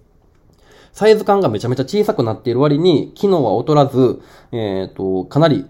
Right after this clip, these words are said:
使い勝手の良くなる、えーっと、iPhoneだなというふうに思っているので、えーっと、まあ、プロかミニか悩んでるような、まあ、僕みたいな人はよく考えてもいいかなと思うんですけど、無印かミニかで悩んでる人だったら、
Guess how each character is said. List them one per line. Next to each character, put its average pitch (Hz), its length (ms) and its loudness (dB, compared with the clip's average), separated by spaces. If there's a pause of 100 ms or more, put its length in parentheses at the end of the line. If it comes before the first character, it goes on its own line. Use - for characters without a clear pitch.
使 143 220 -2
い 135 40 2
勝 135 120 0
手 117 80 -4
の 95 100 -6
良 117 120 0
く 117 120 -6
な 92 120 -6
る、 90 240 -6 (160)
え 92 140 -6
ー 82 40 -8
っ - 40 -20
と、 87 160 -8
iPhone 95 300 -4
だ 87 80 -8
な 104 200 -2
と 90 120 -10
い 85 60 -8
う - 20 -10
ふ 92 180 -6
う 87 60 -8
に 85 160 -10
思 104 160 -4
っ - 80 -12
て 101 120 -6
い 98 60 -2
る 101 80 -6
の 78 140 -8
で、 98 320 -4 (420)
え 87 340 -6
ー 80 40 -20
っ - 40 -20
と、 62 840 -10 (100)
ま 101 80 -6
あ、 - 100 -8 (640)
プ - 120 -2
ロ 247 160 0
か - 260 -2
ミ 117 160 2
ニ 135 200 4
か 95 80 -6
悩 107 220 -4
ん 110 100 -4
で 104 100 -2
る 101 140 -2
よ 98 140 0
う - 40 -4
な、 78 260 -8
ま 95 80 -12
あ、 - 20 -10
僕 107 220 -8
み 127 140 0
た 131 100 -2
い 98 60 -2
な 90 80 -4
人 92 200 -8
は 82 260 -6
よ 120 120 -6
く 98 100 -8
考 117 280 -6
え 98 60 -2
て 87 120 -6
も 85 140 -8
い 101 40 -6
い 98 40 -10
か 92 100 -8
な 87 120 -6
と - 80 -10
思 85 100 -10
う - 20 -10
ん 85 40 -12
で - 60 -14
す - 60 -18
け 80 80 -10
ど、 85 320 -10 (360)
無 123 220 -2
印 240 380 -4
か 104 240 -2
ミ 117 140 0
ニ 110 140 0
か 92 100 -4
で 87 60 -4
悩 104 160 -4
ん 107 40 -6
で 107 60 -2
る 107 80 0
人 92 100 -16
だ 85 80 -8
っ - 80 -16
た 85 80 -10
ら、 95 300 -2